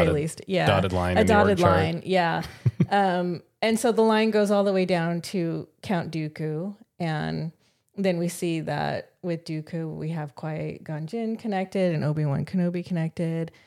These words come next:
Speaker 2: And we have a line going directly to Luke. Um,
Speaker 1: Probably one of my most embarrassing moments as a Star Wars fan. We were kinda wrapping this up and I was like, "Oh, it looks great."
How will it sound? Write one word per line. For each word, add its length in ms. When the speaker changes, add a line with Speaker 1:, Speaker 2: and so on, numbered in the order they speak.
Speaker 2:
And 380
we 80
have 140
a 40
line 240
going 520
directly 480
to 380
Luke. 440
Um, 480
Speaker 1:
Probably 240
one 120
of 80
my 100
most 260
embarrassing 480
moments 380
as 100
a 80
Star 220
Wars 220
fan. 360
We 80
were 80
kinda 200
wrapping 340
this 160
up 140
and 80
I 20
was 60
like, 160
"Oh, 80
it 120
looks 160
great." 460